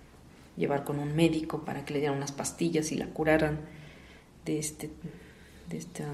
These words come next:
tremenda enfermedad. Me, me comienzo con problemas de pareja. Em, tomo la decisión de divorciarme por problemas también de alcoholismo y violencia intrafamiliar.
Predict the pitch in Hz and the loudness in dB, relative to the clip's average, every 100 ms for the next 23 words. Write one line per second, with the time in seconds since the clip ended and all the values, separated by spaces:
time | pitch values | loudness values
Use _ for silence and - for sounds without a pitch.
0 | 139 147 147 151 151 - 156 180 190 185 | -6 -4 -2 0 -2 -2 2 6 6 6
1 | 185 151 - - - - - - - 165 | 4 2 0 -4 -10 -14 -16 -18 -4 2
2 | 147 143 120 80 - - - - - 151 | 4 4 2 0 -4 -8 -10 -16 -2 0
3 | 151 - 143 147 147 151 139 - 135 160 | 2 0 0 6 8 8 6 6 8 10
4 | 180 185 180 - - - - - - - | 8 4 -2 -4 -12 -16 -20 -20 -20 -20
5 | - - - - - 147 135 127 127 - | -20 -20 -20 -12 -6 -4 -2 -4 -6 2
6 | 147 151 143 135 - 147 143 139 127 143 | 4 6 4 4 2 2 2 0 0 0
7 | - 165 156 156 156 139 135 143 135 139 | 6 8 8 6 0 -4 -2 -2 0 0
8 | 139 - 139 135 135 135 147 185 175 175 | 0 -2 -2 0 -2 0 4 6 6 4
9 | 165 156 - - - - 135 131 - 139 | 0 -2 -4 -4 -4 -2 -2 -4 -6 -4
10 | 151 170 214 | 0 4 4